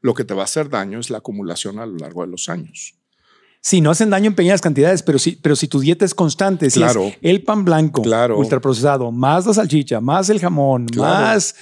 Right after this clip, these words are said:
Speaker 2: eh, todas las otras cosas que ya
Speaker 1: Claro.
Speaker 2: conoces,
Speaker 1: Más los
Speaker 2: refrescos.
Speaker 1: tóxicos ambientales, más
Speaker 2: El
Speaker 1: fumar, más el alcoholito,
Speaker 2: el shampoo.
Speaker 1: más... Pues ahí estamos.
Speaker 2: Pues por eso
Speaker 1: Tienes
Speaker 2: hay que, hay que, de plano hay que minimizarle.
Speaker 1: A ver, yo soy de la, yo soy de la idea del ochenta veinte.
Speaker 2: Sí, claro.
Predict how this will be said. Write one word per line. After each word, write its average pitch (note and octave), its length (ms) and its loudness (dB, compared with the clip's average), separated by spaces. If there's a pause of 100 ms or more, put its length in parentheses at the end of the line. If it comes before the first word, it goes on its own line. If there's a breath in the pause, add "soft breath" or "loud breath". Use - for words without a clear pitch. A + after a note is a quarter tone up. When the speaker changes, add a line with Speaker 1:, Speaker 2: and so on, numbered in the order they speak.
(200 loud breath)
Speaker 2:
eh, D3+ 400 2
todas E3+ 160 4
las - 280 -2 (340)
otras - 320 -4
cosas B2+ 300 0
que C3 100 -2
ya B2+ 80 0
Speaker 1:
Claro. - 140 -2
Speaker 2:
conoces, C#3 180 -2
Speaker 1:
Más E3+ 100 0
los D#3 160 0
Speaker 2:
refrescos. D#3 280 2
Speaker 1:
tóxicos D3 380 -6
ambientales, A#2 680 -4
más E3+ 280 0
Speaker 2:
El - 40 -8
Speaker 1:
fumar, C#3+ 460 -6
más C#3 320 -8
el C3+ 100 -2
alcoholito, B2+ 600 -2
Speaker 2:
el A2+ 80 -4
shampoo. A#2 40 -4
Speaker 1:
más... B2+ 160 -6 (360 loud breath)
Pues - 200 0
ahí F2+ 100 -12
estamos. - 760 -10
Speaker 2:
Pues - 140 -18
por - 140 2
eso E3 160 4
Speaker 1:
Tienes D#3+ 60 0
Speaker 2:
hay D3 40 -4
que, - 220 0
hay D3+ 120 0
que, G3+ 120 0
de D3+ 140 -2
plano D#3+ 240 2
hay A#3 80 2
que G#3 120 2
minimizarle. D#3+ 1000 0 (140)
Speaker 1:
A D#4 60 4
ver, C4 240 4
yo C#4 140 0
soy E4 160 4
de B3+ 120 4
la, D#3 280 2
yo G#3 100 -2
soy A3 140 0
de G3 140 2
la C#3 100 2
idea C3+ 220 4
del C3 160 2
ochenta A2+ 440 -2
veinte. E2+ 440 -10
Speaker 2:
Sí, G4+ 440 2
claro. G#3+ 340 -2